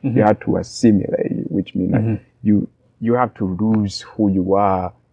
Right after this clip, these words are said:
Speaker 2: get a new identity,
Speaker 1: Yeah.
Speaker 2: and then get all these, like, get into the system, the structure, you know,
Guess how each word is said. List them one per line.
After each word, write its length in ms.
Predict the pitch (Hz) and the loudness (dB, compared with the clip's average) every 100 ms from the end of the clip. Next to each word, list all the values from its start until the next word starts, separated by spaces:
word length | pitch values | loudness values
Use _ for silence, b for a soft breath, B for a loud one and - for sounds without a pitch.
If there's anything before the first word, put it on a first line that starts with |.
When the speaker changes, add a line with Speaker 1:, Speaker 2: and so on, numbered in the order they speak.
| _ _ _ _ _ _ - - _ | _ _ _ _ _ _ -20 -20 _
Speaker 2:
get 160 | 131 117 | 0 2
a 60 | 104 | 2
new 300 | 98 104 101 | 2 2 4
identity, 1000 | 95 87 101 98 - 87 - 92 92 92 | 2 2 2 0 -2 -10 -4 -2 -2 -2
Speaker 1:
Yeah. 300 | 131 113 95 - | -2 -2 -2 0
Speaker 2:
and 220 | 107 107 | 0 2
then 400 | 104 98 95 95 | 2 2 0 0
get 180 | 117 107 | 0 2
all 220 | 104 101 | 2 2
these, 500 | 92 92 90 92 - 90 | 2 0 -2 -6 -6 -4
like, 460 | 85 95 - _ _ _ _ _ | -2 -4 -8 _ _ _ _ _
get 160 | 120 107 | 2 4
into 280 | 101 - 95 | 2 0 -2
the 160 | 90 | 0
system, 560 | - 104 101 - - - - | 0 0 0 -2 -8 -8 -4
the 80 | 104 | -4
structure, 600 | - - - - - - | 0 -2 -2 -4 -6 -4
you 100 | 92 | -2
know, 180 | 92 | -2